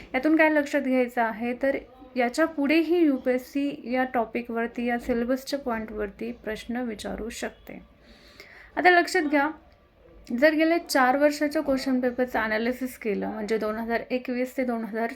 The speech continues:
चोवीस, तर तुमच्या लक्षात येईल की आपल्याकडे एथिक्सचा अभ्यास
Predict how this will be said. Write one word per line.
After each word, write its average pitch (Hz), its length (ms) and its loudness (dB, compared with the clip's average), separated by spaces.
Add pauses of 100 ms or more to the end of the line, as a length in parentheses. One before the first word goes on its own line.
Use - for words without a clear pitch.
चोवीस, 214 580 -2
तर 247 140 -2
तुमच्या 254 240 -2
लक्षात 254 460 -2
येईल 233 280 -2 (640)
की 349 280 4 (400)
आपल्याकडे 320 680 4 (400)
एथिक्सचा 330 420 4
अभ्यास 277 260 4